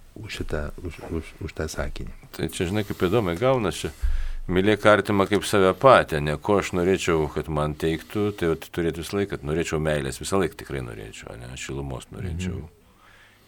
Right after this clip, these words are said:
Speaker 2: Tai galvot, kaip kitam tą suteikti, ne? Kažkas panašaus.
Speaker 1: Taip, bet aiškinantis, ko jam reikia. O čia labai svarbus <laughs> niuansas, nes kai mes nusprendžiam už kitus žmones, ko jiems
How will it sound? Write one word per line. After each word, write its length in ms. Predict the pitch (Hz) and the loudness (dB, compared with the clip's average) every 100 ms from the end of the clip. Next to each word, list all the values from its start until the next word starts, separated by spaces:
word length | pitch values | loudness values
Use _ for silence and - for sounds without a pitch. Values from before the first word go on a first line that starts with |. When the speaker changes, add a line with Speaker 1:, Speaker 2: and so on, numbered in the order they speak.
| _ | _
Speaker 2:
Tai 60 | 78 | -2
galvot, 400 | 73 80 73 - | 2 2 2 2
kaip 160 | 82 - | 0 0
kitam 320 | 87 131 113 | 6 6 6
tą 140 | 73 62 | 0 -4
suteikti, 600 | 71 65 60 57 - 50 | -8 -8 -10 -12 -16 -16
ne? 140 | 55 - | -16 -16
Kažkas 260 | - - 64 - | -14 -12 -10 -4
panašaus. 640 | 71 76 110 95 - - - - - - _ _ _ - | -4 -2 -2 -2 -6 -18 -20 -18 -20 -20 _ _ _ 4
Speaker 1:
Taip, 320 | 107 123 131 | 6 6 6
bet 240 | 123 120 - | 4 2 0
aiškinantis, 800 | 107 120 - 113 101 95 95 - | 2 4 2 2 2 2 -2 -4
ko 220 | - 101 | 0 0
jam 160 | 87 92 | 2 0
reikia. 460 | 87 76 73 78 - _ _ - | 0 -2 -8 -12 -16 _ _ -4
O 20 | |
čia 160 | - 104 | 4 4
labai 220 | 104 120 | 8 6
svarbus 400 | - 85 117 90 | 6 2 2 2
<laughs> 40 | - | 2
niuansas, 600 | 98 90 92 - - 110 | 4 4 2 -2 0 4
nes 240 | 110 110 - - - - - - _ _ | 4 4 -2 -14 -16 -18 -20 -20 _ _
kai 240 | - 151 175 | 6 8 8
mes 380 | 160 147 135 - | 6 4 2 0
nusprendžiam 1120 | 139 127 135 - 131 143 160 147 110 98 90 - | 4 4 4 4 4 6 6 4 4 2 0 0
už 220 | 98 - | 0 4
kitus 380 | 123 - 143 104 | 2 4 4 4
žmones, 560 | 113 127 135 110 90 - | 4 6 6 4 0 2
ko 160 | 127 | 6
jiems 320 | 123 113 101 | 6 6 2